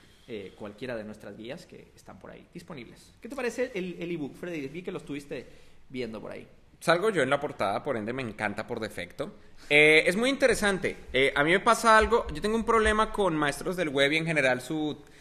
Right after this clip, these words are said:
Speaker 2: su metodología de hacer entrevistas, y es que ustedes capturan los nombres de las personas. Hablemos, por ejemplo, de Sebastián Delmont, arroba S D. Si ustedes buscan Sebastián Delmont en Google,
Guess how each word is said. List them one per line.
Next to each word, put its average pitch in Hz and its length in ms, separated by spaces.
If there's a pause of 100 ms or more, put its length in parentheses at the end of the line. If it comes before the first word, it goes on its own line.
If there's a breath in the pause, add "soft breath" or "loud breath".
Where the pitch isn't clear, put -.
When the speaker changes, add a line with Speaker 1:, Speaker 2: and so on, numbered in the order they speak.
(140 loud breath)
Speaker 2:
su - 160
metodología 135 440
de 135 40
hacer 156 140
entrevistas, 165 640 (240 loud breath)
y 139 80
es 147 100
que - 120
ustedes 175 300
capturan 160 500
los 165 100
nombres 143 260
de 156 60
las 151 140
personas. 160 440
Hablemos, 160 300
por 202 120
ejemplo, 156 200
de 170 60
Sebastián 143 480
Delmont, 143 400
arroba 117 320
S 131 120
D. 139 320 (240 loud breath)
Si - 120
ustedes 160 240
buscan 202 260
Sebastián 160 460
Delmont 175 520
en 135 200
Google, 180 420